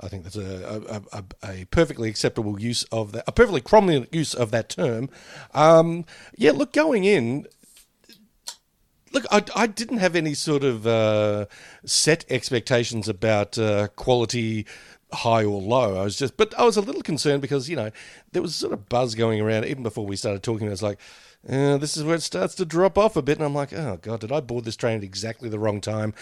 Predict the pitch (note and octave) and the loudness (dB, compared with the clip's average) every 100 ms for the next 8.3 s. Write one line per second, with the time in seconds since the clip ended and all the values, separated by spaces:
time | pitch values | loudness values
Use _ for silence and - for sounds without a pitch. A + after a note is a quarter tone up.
0 | - - B2 - F3+ C#3+ E3 E3+ D3 F3+ | -20 -6 0 6 6 6 2 0 -2 -2
1 | D3 C3+ B2 - A#2+ A2 A#2 G#2+ A2 G#2 | -2 -4 -6 -4 -6 -4 -6 -2 -2 -4
2 | - - - A2+ A#2 G#2 A#2+ G#2 G2 G2+ | -10 -20 -8 -2 -2 -2 -2 -4 -2 -4
3 | F#2 E2+ D#2+ - G2+ G2+ G2 F2+ F2 G2 | -4 -8 -14 -10 -4 -2 -2 -2 -6 -8
4 | - - - - - A2+ G#2+ - A2+ A2+ | -12 -14 -20 -18 -6 -2 -2 -2 0 0
5 | G#2 - A2+ G#2+ G#2 G#2 G2 - - - | -2 -2 0 0 0 0 -4 -8 -20 -10
6 | - B2+ G#2+ A2 G#2+ A2+ A#2 A2 G#2+ - | -4 -2 0 -2 -2 -4 -2 -2 -2 -4
7 | B2 G#2+ A2 D#3 G2+ - - - - - | -2 -2 0 0 -2 -8 -20 -16 -2 0
8 | - - - | 0 0 0